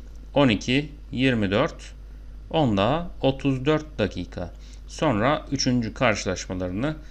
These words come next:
gerçekleştirmiş olacaklar. E, normalde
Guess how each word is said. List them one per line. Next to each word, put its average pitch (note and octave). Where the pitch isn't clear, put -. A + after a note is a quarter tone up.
gerçekleştirmiş A2
olacaklar. F#2+
E, A2+
normalde D3